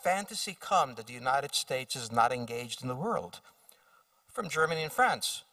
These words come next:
because they are the world, and if we're not engaged with them, then we must not be engaged in the world. Well, of course we're engaged in the world. We are here in Poland.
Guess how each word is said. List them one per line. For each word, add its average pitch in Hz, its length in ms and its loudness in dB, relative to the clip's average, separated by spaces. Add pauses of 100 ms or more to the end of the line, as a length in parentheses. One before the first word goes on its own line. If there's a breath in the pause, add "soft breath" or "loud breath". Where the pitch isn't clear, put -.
(280)
because - 400 2 (180)
they 175 160 4
are 165 140 8
the 135 80 -2
world, 135 360 0
and 190 120 -4
if - 100 -12
we're 139 80 -2
not 143 180 8
engaged 143 400 -2
with 127 120 -4
them, 196 360 2
then 220 320 -6
we 226 120 -8
must 208 240 0
not 190 180 2
be 214 80 -4
engaged 196 400 0
in 202 60 0
the 202 80 2
world. 160 460 0 (1000 soft breath)
Well, 170 100 2
of 180 120 0
course - 260 4
we're 180 100 -6
engaged 123 380 -6
in 110 100 -12
the 107 80 -6
world. 127 380 0 (180 loud breath)
We 147 160 0
are 151 120 6
here 156 360 2
in 135 220 -4
Poland. 107 540 -2